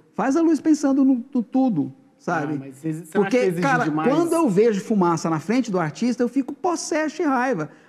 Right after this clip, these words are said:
Speaker 1: Aí o cara fala, "Ah, você tá possesso de raiva porque você não pode tirar sua foto." Eu falo, "Não, se eu não vejo, o fã também não vê,
Speaker 2: É.
Speaker 1: não." E o artista vai respirar essa bosta dessa fumaça aí, cara.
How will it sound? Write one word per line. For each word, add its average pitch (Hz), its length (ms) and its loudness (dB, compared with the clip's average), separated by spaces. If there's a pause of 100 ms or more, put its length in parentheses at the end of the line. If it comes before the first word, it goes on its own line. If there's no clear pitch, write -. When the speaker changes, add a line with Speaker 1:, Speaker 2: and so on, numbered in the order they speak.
Speaker 1:
Aí 220 80 -2
o - 20 -2
cara 262 200 -2
fala, 302 260 0
"Ah, 269 40 -2
você - 120 -6
tá 285 120 -4
possesso 269 480 -4
de 262 60 -2
raiva 262 320 0
porque 254 300 -2
você 262 100 -4
não 254 100 -2
pode 247 220 -4
tirar 240 180 0
sua 233 140 -4
foto." 233 320 -6
Eu 302 80 -2
falo, - 0 -
"Não, 415 300 -4 (280)
se - 200 2
eu 320 180 2
não 359 140 4
vejo, 233 400 2
o - 20 2
fã 247 160 -2
também 277 220 2
não 359 80 -2
vê, 415 80 -2
Speaker 2:
É. 440 40 -2
Speaker 1:
não." 269 380 -2 (320)
E 226 80 0
o 247 60 2
artista 262 360 2
vai 311 120 4
respirar 349 380 4
essa 359 160 -2
bosta 330 280 0
dessa 311 220 -2
fumaça 330 460 0
aí, 359 140 4
cara. 139 320 -4